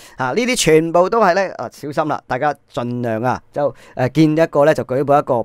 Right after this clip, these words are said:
封一個，唔好入去。一啲唔識嘅人，就算識嘅人都好咧，你有懷疑，可能佢平時同你講嘅嘢都唔係噉嘅。唉，喂，平時可能噓寒問暖幾句嘅啫，突然之間可能同你講埋啲嘢咁奇怪嘅，吓，好似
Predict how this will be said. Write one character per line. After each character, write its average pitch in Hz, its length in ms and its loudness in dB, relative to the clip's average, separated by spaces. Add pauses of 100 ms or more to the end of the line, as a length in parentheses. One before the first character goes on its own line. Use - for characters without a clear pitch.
(120)
封 160 240 -2
一 151 100 0
個， 120 160 -2
唔 113 280 -6
好 131 60 2
入 123 340 0
去。 92 80 -12
一 165 60 2
啲 196 200 -4
唔 113 80 -6
識 180 160 -2
嘅 143 140 -6
人， 90 140 -8 (200)
就 175 140 4
算 180 160 -2
識 220 140 2
嘅 165 100 -8
人 135 160 -4
都 175 100 -2
好 151 120 -2
咧， 180 120 2
你 165 160 0
有 156 100 4
懷 123 320 0
疑， 92 160 -20 (220)
可 262 160 4
能 233 80 2
佢 220 40 4
平 147 140 0
時 151 140 -6
同 139 120 -6
你 180 60 0
講 196 160 2
嘅 226 120 2
嘢 196 40 0
都 220 100 2
唔 - 20 2
係 127 120 -4
噉 135 160 -4
嘅。 147 120 -4 (320)
唉， 240 460 6
喂， 220 180 -2
平 156 180 -6
時 160 300 -4
可 - 180 -4
能 151 400 -2
噓 240 220 0
寒 175 140 4
問 156 120 0
暖 160 240 -4
幾 208 180 -2
句 196 60 2
嘅 180 160 6
啫， 214 120 0
突 185 80 -4
然 147 220 -6
之 185 80 -10
間 220 240 -2 (540)
可 175 120 -4 (120)
能 220 80 2
同 147 160 -8
你 180 80 0
講 196 160 2
埋 180 120 2
啲 202 60 -6 (100)
嘢 180 120 2
咁 175 300 -2
奇 127 200 -10
怪 160 240 0
嘅， 196 220 -2
吓， 180 220 -2 (260)
好 233 200 -2
似 196 120 0